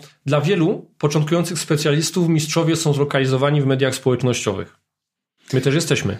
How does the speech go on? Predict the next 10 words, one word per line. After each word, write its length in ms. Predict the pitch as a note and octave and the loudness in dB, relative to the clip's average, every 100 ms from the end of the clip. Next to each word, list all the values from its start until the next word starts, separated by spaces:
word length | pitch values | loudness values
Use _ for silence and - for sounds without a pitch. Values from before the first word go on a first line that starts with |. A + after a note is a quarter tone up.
| - | -8
Polubcie 420 | - B2+ B2+ C3 A#2 | -2 0 0 0 0
praktyczna 400 | B2 - C#3+ B2+ | 0 -2 -2 -2
strona 260 | - - | 0 0
treningu 480 | A#2 A#2+ C3+ F3+ A3 | 0 0 2 2 2
i 180 | G#3 F#3 | 0 0
praktyczna 420 | D#3+ D3 D3+ D#3+ | -2 -2 -2 -2
strona 260 | D3+ D3 D3+ | 0 0 0
ortopedii. 500 | D3+ D3 A2 A2 - _ - - - D3+ C#3+ - | 0 0 -2 -2 -14 _ -12 -10 -10 -12 -14 -16
E, 360 | - B2+ B2+ C3 | -2 0 2 2
natomiast 680 | C#3 D3 E3+ E3+ E3 - | 2 2 0 0 -2 -4